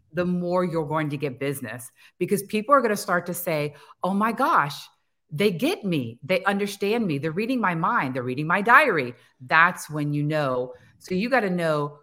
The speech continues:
who are they? What is their biggest fear? What are they, um, what's their obstacle, their struggle? What keeps them up at night? Where do they shop?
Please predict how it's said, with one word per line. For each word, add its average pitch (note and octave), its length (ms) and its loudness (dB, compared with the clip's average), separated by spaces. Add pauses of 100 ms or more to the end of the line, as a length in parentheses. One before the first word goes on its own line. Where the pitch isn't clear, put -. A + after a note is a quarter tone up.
(140)
who C4+ 260 0
are E3+ 200 6
they? D3 160 -2
What E3+ 200 0
is A#3+ 100 0
their B3 80 2
biggest G3+ 400 -4
fear? C3+ 400 -4 (280)
What G3 440 0
are E3+ 380 2
they, D3+ 580 -4 (220)
um, C#3+ 520 -12 (140)
what's F3+ 260 -6
their E3 460 2 (560)
obstacle, D3+ 960 -2 (140)
their E3 100 2
struggle? D3+ 920 -2
What - 180 -6
keeps C4 260 -2
them F#3+ 160 0
up G3+ 160 2
at D3+ 100 -2
night? A2+ 360 -6 (160)
Where E3+ 180 2
do A#3+ 60 2
they B3+ 140 4
shop? G#3 540 2